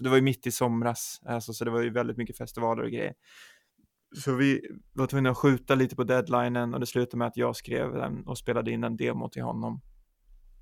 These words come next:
som han sen spelade in och skickade tillbaka. Men det vart ju så jävla bra så att, eh, jag ångrar ingenting. Men ni ska höra min demo. <laughs>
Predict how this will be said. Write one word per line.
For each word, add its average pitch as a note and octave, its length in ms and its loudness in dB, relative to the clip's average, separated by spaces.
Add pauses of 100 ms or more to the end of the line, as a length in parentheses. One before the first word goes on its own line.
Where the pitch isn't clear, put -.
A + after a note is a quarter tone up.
(260)
som B2+ 180 -2
han A#2 200 0
sen A#2+ 180 -6
spelade B2 320 -8
in - 160 -8
och C#3 80 -10
skickade - 220 -10
tillbaka. - 440 -8
Men C3 280 2
det C3 80 4
vart - 220 0
ju C#3+ 60 -4
så - 120 -4
jävla - 220 -2
bra - 160 -4
så - 120 -10
att, - 180 -10
eh, - 60 -2 (540)
jag C3 160 4
ångrar B2 200 4
ingenting. A#2+ 580 2 (680)
Men B2+ 100 4
ni B2+ 60 4
ska C3 140 6
höra C3+ 220 12
min D3 200 8
demo. C3+ 320 12 (280)
<laughs> - 520 12